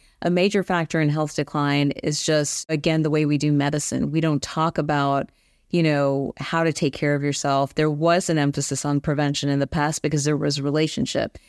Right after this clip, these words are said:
So I think not having that medical experience is a big decline in health as well, is a big factor in the overall decline in health. And I think the third is,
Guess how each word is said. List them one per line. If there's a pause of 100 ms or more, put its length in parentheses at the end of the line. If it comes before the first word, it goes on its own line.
(160)
So
I
think
not
having
that
medical
experience (200)
is
a
big (240)
decline
in
health
as
well,
is
a
big
factor
in
the (100)
overall
decline
in
health.
And
I
think
the
third
is,